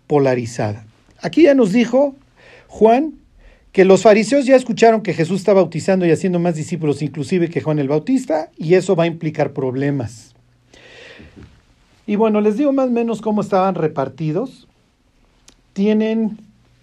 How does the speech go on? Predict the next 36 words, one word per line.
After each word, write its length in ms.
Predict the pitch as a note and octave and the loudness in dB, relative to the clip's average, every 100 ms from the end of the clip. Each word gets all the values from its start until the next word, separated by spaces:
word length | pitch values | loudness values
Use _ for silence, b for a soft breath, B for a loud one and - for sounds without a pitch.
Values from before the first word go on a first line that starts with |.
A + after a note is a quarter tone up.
| _ _ _ | _ _ _
en 140 | D#3+ D3 | -6 -2
primer 380 | D3+ D#3 F3+ | 0 2 2
lugar, 320 | F3+ C#3+ D#3 D3+ | 2 2 4 2
a 60 | |
cien 280 | - D3+ D3 | 0 -4 -2
grados, 480 | C#3+ D3 C#3+ C#3 - - | 2 2 2 -2 -8 -4
entre 320 | F3+ E3+ F#3+ | -2 2 2
comillas, 400 | F#3+ F#3 A#3+ A#3+ | 2 2 2 2
de 120 | F#3+ | -2
pureza, 440 | F#3 C#3+ C3 - C3+ | 0 -2 -2 -2 -6
¿eh? 60 | |
Porque 240 | D#3+ D3+ C3 | -4 -6 0
cada 240 | E3+ F3 | 2 2
uno 220 | F3 E3+ | 2 -2
expresaba 480 | E3 - - C#3 C#3+ | -4 -10 -6 -4 -4
su 120 | C#3+ | -8
propia 320 | - C3 C3 | -12 -8 -8
justicia. 540 | A#2 C3 - - - B2+ | -8 -12 -16 -14 -12 -10
Tienen 460 | E3+ E3+ F#3+ F#3+ - | -4 -2 -2 -4 -8
a 100 | D#3 | -6
los 200 | C3+ B2 | -6 -6
esenios. 600 | A#2 D3 C3+ A#2+ - - b b b b b b b b b b | -6 -4 -2 -4 -10 -20 b b b b b b b b b b
Etimológicamente 960 | E3 G3 G3 A3 A#3 - G3 G3+ G3+ | -4 0 2 2 -2 0 0 0 -2
viene 240 | E3+ F3+ F#3 | -2 -2 0
de 140 | D#3+ | -2
hacer, 360 | B2 - D3 C3 | -2 -2 -2 -2
los 240 | B2+ A#2 | -8 -10
que 180 | - C3 | -6 -4
hacen, 340 | C#3 C3+ B2+ | -2 -6 -12
porque 380 | - - - B2+ | -14 -14 -4 -2
ellos 260 | C3 D3+ C#3+ | 0 -2 -2
de 100 | C3 | -4
alguna 320 | A#2+ C#3+ C#3+ | -4 -4 -4
forma, 380 | - C#3 F3 D3+ | -2 -2 0 -2
dicen, 320 | D3 C#3 D3 | -2 -4 -6
participaron 1200 | - C3 A#2+ C3 - A#2 - C#3+ D#3+ F#3+ G#3 | -6 -8 -8 -12 -16 -18 -6 -2 0 0 -2